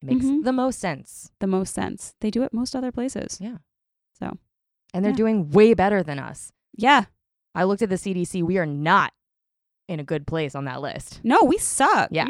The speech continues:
Speaker 2: We, the end of the thing, basically, is just that, like, just because this, our country has money doesn't mean that we have good outcomes with everything. And the fact
Speaker 1: Accurate.
Speaker 2: that we don't have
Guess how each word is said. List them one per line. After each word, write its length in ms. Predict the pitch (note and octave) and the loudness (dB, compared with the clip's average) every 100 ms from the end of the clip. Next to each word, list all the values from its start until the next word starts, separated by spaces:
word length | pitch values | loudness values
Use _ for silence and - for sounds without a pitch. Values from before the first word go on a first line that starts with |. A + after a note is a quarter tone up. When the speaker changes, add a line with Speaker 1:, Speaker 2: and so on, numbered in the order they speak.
| F4 | -4
Speaker 2:
We, 60 | - | -4
the 120 | G#3+ | 0
end 200 | A#3+ B3 | 2 0
of 60 | G#3 | -2
the 80 | |
thing, 360 | G#3 G#3 F3 F3+ | -2 0 0 -2
basically, 500 | F3+ F#3 F3+ F#3+ E3+ | -2 -2 -4 -2 0
is 120 | E3+ | 0
just 240 | - F#3+ - | 0 -2 -2
that, 120 | E3+ | -2
like, 320 | F#3 F3 - - _ _ _ _ _ _ G3+ | 0 0 -2 -20 _ _ _ _ _ _ 0
just 280 | C4 D#4+ G4 | 2 2 -2
because 300 | F#4+ G4+ E4 | -2 -2 0
this, 180 | - - | -6 0
our 100 | A#3+ | 0
country 360 | B3+ C#4+ B3+ C4 | 0 -2 -2 -2
has 180 | B3 A#3+ | -2 -2
money 260 | A3 G#3+ | -2 -2
doesn't 280 | F#3+ G3 G3+ | -4 -4 -6
mean 160 | F#3+ F3+ | -4 -4
that 100 | E3+ | -4
we 80 | F#3+ | -4
have 260 | F#3 F3 - | -4 -8 -4
good 340 | E3 D#3 - _ - | -4 -4 -8 _ 0
outcomes 560 | E3+ - - D3 B2+ - | 0 0 -4 -6 -6 -6
with 140 | E3 | -6
everything. 460 | B2+ - E3+ - - | -6 -8 -10 -8 0
And 120 | E3+ | 0
the 40 | |
fact 60 | D3+ | 0
Speaker 1:
Accurate. 240 | F#3 G#3 | -4 -2
Speaker 2:
that 120 | A#3 A3+ | -4 -2
we 80 | A3+ | -2
don't 320 | F#3 F3+ F#3 | 0 -2 -4
have 320 | F3+ E3+ | -4 -4